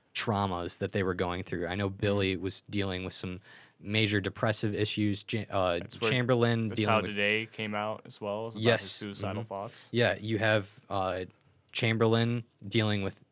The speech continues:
Speaker 1: major drug issues,
Speaker 2: So
Speaker 1: too.
Speaker 2: much that one, one of the major reasons why they actually had to switch recording locations, and
Speaker 1: Mm-hmm.
Speaker 2: they had to move out, get away from the town they're at, so they can get him away from his drug connection.
Speaker 1: <laughs> Right, which is absolutely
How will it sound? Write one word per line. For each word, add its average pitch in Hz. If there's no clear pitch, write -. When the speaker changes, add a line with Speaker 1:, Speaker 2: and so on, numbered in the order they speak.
Speaker 1:
major 107
drug 90
issues, -
Speaker 2:
So 131
Speaker 1:
too. 147
Speaker 2:
much 123
that 123
one, 117
one 165
of 170
the 127
major 117
reasons 117
why 107
they 104
actually 104
had 104
to 107
switch -
recording 110
locations, 139
and 101
Speaker 1:
Mm-hmm. 95
Speaker 2:
they 113
had 113
to 110
move 104
out, 101
get 110
away 107
from 104
the 95
town 101
they're 123
at, 143
so -
they 123
can 120
get 120
him 120
away 110
from 110
his 95
drug 101
connection. 90
Speaker 1:
<laughs> 117
Right, 131
which 113
is 107
absolutely 113